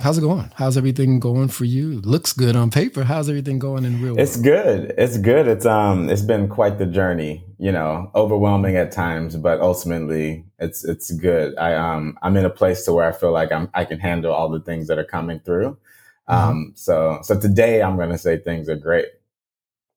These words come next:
Speaker 1: That's, that's, that's good to hear. Uh, you know, when we met earlier this year, uh, when I shot you as part of the Native Son Pride campaign, uh, so I was aware of your sexuality 'cause you're a part of that campaign, or at least part of it. But, you know, how do you identify in terms of your sexuality? I just wanna get out of that,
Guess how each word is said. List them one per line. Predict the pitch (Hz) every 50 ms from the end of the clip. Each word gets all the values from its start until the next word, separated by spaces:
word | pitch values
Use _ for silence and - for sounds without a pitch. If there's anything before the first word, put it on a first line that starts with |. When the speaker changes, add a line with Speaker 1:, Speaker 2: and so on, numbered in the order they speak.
| _ _ _ _ _ _ _ _
Speaker 1:
That's, | 85 80 82 - -
that's, | - - 78 85 - - -
that's | - 78 -
good | - - 82 78
to | - 87
hear. | - - - - 73 - _ - - - - - - - - -
Uh, | 127 123 120 113 110
you | 120 135
know, | 139 135
when | 123 123 127
we | 139
met | 147 151 143 135 -
earlier | 139 139 147 151 151 135 127 120
this | 110 113 113 104 -
year, | - 113 113 110 110 110
uh, | 110 101 104 107 104 104
when | 107 107 110 107
I | 101 95
shot | - - 131 110 101 -
you | - 113 107
as | 101 98
part | - - 110 104 104
of | 101
the | 101 95
Native | 104 107 107 101 101
Son | - - - 104 104 104 101 107
Pride | - - 120 110 110 113 110 -
campaign, | - 117 110 95 95 98 - 107 101 95 95 95 92 92 98 - - - - - - - -
uh, | 107 104 98 92
so | 92 - 120
I | 113
was | 107 104 95
aware | 98 95 98 107 117 113 104
of | 92
your | 98 98 92 95 - -
sexuality | - - 123 110 - - 104 104 107 104 98 95
'cause | 95 - 87
you're | 92 85
a | 82
part | - 117 101 92
of | 87
that | 90 90 90
campaign, | - - 104 92 87 95 107 107 101 92
or |
at | 85 92
least | 117 117 - -
part | - - - 208 196 139
of | 107 95 90
it. | 92 87 95
But, | 104 101 110
you | 123
know, | 123 107
how | 147 180
do | 180 175
you | 151 131
identify | 117 110 113 117 127 - 117 104 101
in | 101
terms | 98 104 123 120 107 104
of | 98 95 101
your | 98 101 98
sexuality? | - - 101 - - 104 98 101 101 92 90 92
I | 92
just | 92 101 -
wanna | - 95 92
get | 95 101 98
out | 101 98
of | 95
that, | 101 101 107